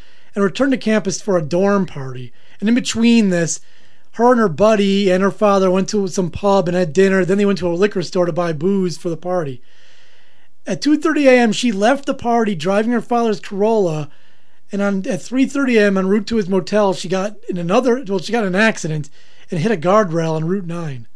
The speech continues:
And the police questioned her, and for some reason didn't let this drunk girl,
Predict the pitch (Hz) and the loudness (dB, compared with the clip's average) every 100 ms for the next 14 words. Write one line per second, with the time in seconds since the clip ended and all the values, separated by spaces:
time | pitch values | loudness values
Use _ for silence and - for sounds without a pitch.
0 | - - - - - - - - - - | -14 -14 -12 -12 -12 -12 -14 -14 -14 -12
1 | - 175 165 254 233 - 233 240 170 175 | -10 -8 -6 -2 -2 0 2 2 0 -2
2 | 185 233 - 269 320 254 202 208 254 226 | 0 -2 2 2 4 2 2 0 0 2
3 | 226 202 165 165 202 220 175 247 285 | 0 0 -4 0 2 2 0 -4 -4